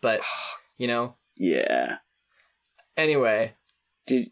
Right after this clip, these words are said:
Speaker 2: did you see there's a Miyazaki theme park or Studio Ghibli,
Speaker 1: Oh,
Speaker 2: uh,
Speaker 1: shit.
Speaker 2: Mi-, a theme park?
Speaker 1: I did not see that.
Speaker 2: That the
Speaker 1: Fuck.
Speaker 2: Yeah, I think it's, like, opening soon.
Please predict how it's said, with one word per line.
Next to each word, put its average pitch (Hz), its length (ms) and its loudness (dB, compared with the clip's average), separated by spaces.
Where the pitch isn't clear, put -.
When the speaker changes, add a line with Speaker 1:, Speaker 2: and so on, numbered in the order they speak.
Speaker 2:
did 131 100 2
you 131 80 4
see 135 180 4
there's 139 220 2
a 139 40 2
Miyazaki 123 600 2
theme 120 240 0
park 131 300 0
or 113 120 2
Studio 123 420 4
Ghibli, 120 340 2
Speaker 1:
Oh, 127 160 4
Speaker 2:
uh, - 40 -4
Speaker 1:
shit. 117 480 0
Speaker 2:
Mi-, 110 280 -2
a 117 80 0
theme 117 280 -2
park? 123 260 0
Speaker 1:
I - 20 -6
did 117 180 -6
not 90 240 -8
see - 160 -12
that. - 140 -14
Speaker 2:
That 110 200 -2
the 117 220 -2
Speaker 1:
Fuck. - 320 -12
Speaker 2:
Yeah, 104 260 0
I 95 60 -2
think 110 160 -2
it's, 107 100 -6
like, 104 160 -2
opening 95 380 -2
soon. 98 400 0